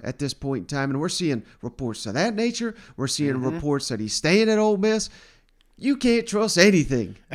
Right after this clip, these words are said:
Speaker 2: <laughs>
Speaker 1: on social
Speaker 2: No, I,
Speaker 1: media. Just, I'm
Speaker 2: there's,
Speaker 1: just saying.
Speaker 2: there's a,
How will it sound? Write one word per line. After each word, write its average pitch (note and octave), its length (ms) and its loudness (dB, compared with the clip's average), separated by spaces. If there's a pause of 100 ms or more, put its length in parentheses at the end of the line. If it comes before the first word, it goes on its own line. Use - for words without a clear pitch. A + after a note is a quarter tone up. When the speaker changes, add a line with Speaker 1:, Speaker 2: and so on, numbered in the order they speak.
(120)
Speaker 2:
<laughs> - 280 -4
Speaker 1:
on G#3+ 220 4
social F#3+ 420 2
Speaker 2:
No, F3 60 6
I, D#3 60 6
Speaker 1:
media. B2+ 160 2
Just, F#3+ 280 -2
I'm F#3 140 2
Speaker 2:
there's, F#3+ 140 6
Speaker 1:
just F3+ 120 2
saying. F3 140 2
Speaker 2:
there's F#3+ 160 2
a, - 80 -6